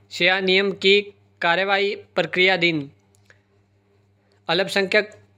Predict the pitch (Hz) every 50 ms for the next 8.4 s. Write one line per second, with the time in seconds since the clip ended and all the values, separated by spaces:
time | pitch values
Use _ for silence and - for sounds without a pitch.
0 | _ _ _ _ _ - 165 160 165 175 180 185 185 196 196 202 190 196 - -
1 | 185 170 175 175 170 196 185 196 202 208 - - - - - 180 175 185 196 202
2 | - - - - - _ - - - 175 160 165 170 185 196 196 185 170 160 165
3 | 170 185 180 180 180 190 196 208 196 - 180 180 180 185 185 185 180 - 196 175
4 | 165 156 156 156 151 - 175 175 185 190 190 190 185 180 170 160 160 175 175 175
5 | 202 190 175 160 156 170 175 185 196 196 185 170 180 175 180 185 185 185 190 185
6 | 175 185 170 165 165 170 180 170 - - 208 202 196 190 - - _ _ _ _
7 | - 170 165 165 160 165 202 202 196 180 170 170 175 170 - 190 202 196 196 196
8 | 196 190 185 180 180 185 180 185